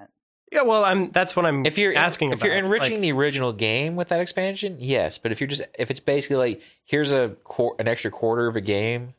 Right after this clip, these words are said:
Speaker 3: that we're just gonna say, "Hey, here's an expansion pack," that's like, I don't know. A good example would be like, I don't know, uh, um, Reaper of Souls for Diablo Three. That doesn't really affect the,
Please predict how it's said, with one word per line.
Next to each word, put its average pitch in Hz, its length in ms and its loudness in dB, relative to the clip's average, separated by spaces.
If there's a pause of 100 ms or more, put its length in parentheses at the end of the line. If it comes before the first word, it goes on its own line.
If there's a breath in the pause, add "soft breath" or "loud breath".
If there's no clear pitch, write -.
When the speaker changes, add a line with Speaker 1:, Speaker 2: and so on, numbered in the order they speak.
Speaker 3:
that 101 140 0
we're 104 100 4
just 98 100 -6
gonna 104 160 -2
say, 98 440 2
"Hey, 110 260 -2
here's 107 200 -2
an 101 40 -6
expansion 95 420 -4
pack," 117 280 -2
that's - 260 -6 (720)
like, 92 260 -4 (400)
I 95 120 0
don't 98 100 -2
know. 95 120 0
A 110 40 -2
good 131 140 0
example 120 340 0
would 107 60 -2
be 110 60 4
like, 104 260 0
I 92 100 -2
don't 87 100 -4
know, 87 460 -2 (920)
uh, - 40 -2
um, 90 440 -2 (260)
Reaper 120 340 0
of 107 120 -2
Souls 92 400 0
for 92 100 -4
Diablo 87 360 0
Three. 80 380 -6 (640)
That 113 120 2
doesn't 135 300 -2
really 117 340 2
affect - 560 -2
the, 87 180 -8